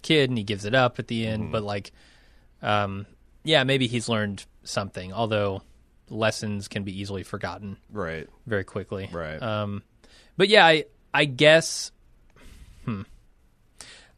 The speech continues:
Speaker 1: I'm trying to, to figure out where I land on Richie, 'cause I don't, I don't think he's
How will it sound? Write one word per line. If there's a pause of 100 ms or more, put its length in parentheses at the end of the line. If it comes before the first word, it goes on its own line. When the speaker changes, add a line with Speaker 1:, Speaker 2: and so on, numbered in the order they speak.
(200)
Speaker 1:
I'm
trying (200)
to, (180)
to (340)
figure
out
where
I
land
on
Richie,
'cause
I
don't, (680)
I
don't
think
he's